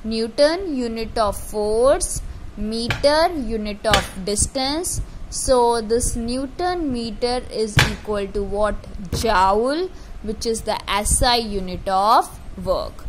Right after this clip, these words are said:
So the work done against the force of gravity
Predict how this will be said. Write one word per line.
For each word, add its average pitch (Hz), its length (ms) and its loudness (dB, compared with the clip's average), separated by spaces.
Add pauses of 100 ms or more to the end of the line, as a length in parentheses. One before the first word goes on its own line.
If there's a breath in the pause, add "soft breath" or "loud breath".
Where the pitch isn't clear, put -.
(260 loud breath)
So 220 200 -4
the 208 180 4
work 233 460 0
done 359 240 0
against 277 480 -2
the 269 120 0
force 240 460 0
of 214 240 0
gravity 190 720 -4